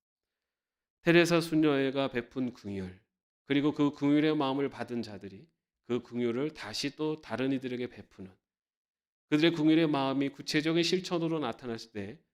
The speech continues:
그 실천이 또 다른 긍휼이 나-, 되어 또 다른 실천으로 나타나고 있는 그 일화를 테레사 수녀의, 아, 일화 속에서 볼 수가 있습니다. 긍휼은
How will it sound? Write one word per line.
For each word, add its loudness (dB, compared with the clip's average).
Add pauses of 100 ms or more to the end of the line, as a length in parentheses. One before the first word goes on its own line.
(140)
그 2
실천이 0
또 2
다른 0
긍휼이 2
나-, -6 (140)
되어 -2 (180)
또 -4
다른 0
실천으로 -2
나타나고 -6
있는 0 (280)
그 0
일화를 0 (140)
테레사 -2
수녀의, -2 (120)
아, -14
일화 -2
속에서 -8
볼 -6
수가 -6
있습니다. -6 (1000)
긍휼은 8